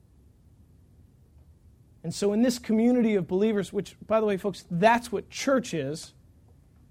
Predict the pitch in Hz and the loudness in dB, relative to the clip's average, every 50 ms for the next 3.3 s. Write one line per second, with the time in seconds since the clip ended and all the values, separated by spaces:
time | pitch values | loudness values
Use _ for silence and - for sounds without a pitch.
0 | _ _ _ - - _ _ _ - - - _ _ _ _ - - - - - | _ _ _ -20 -20 _ _ _ -20 -20 -20 _ _ _ _ -20 -20 -20 -20 -20
1 | - - _ _ - - 180 170 - - 247 254 220 - - - 254 214 220 220 | -20 -20 _ _ -10 -10 -8 -6 -2 0 0 0 0 2 2 2 4 4 2 0
2 | 214 214 180 - - 240 233 220 220 220 214 - - - - - 254 285 285 254 | 0 0 0 2 6 8 8 8 8 6 2 0 -6 -10 -4 -2 -2 0 2 2
3 | 240 226 226 240 262 269 | 2 2 2 0 -2 -4